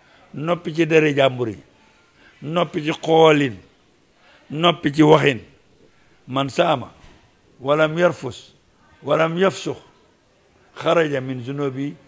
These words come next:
ka yawmi waladatu ummuhu." Ku wóor, waxee waxi caacaaya, waxoo waxi fen, jëwoo, rambaajoo, génn nga ci sa bàkkaar. <clears throat> Ni keroog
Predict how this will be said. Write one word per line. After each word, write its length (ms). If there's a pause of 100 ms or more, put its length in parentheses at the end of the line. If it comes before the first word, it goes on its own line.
(280)
ka 80
yawmi 240
waladatu 500
ummuhu." 260 (960)
Ku 100
wóor, 400 (560)
waxee 300
waxi 280
caacaaya, 480 (540)
waxoo 420
waxi 200
fen, 240 (840)
jëwoo, 480 (600)
rambaajoo, 680 (680)
génn 240
nga 120
ci 80
sa 100
bàkkaar. 400 (200)
<clears throat> 400
Ni 180
keroog 280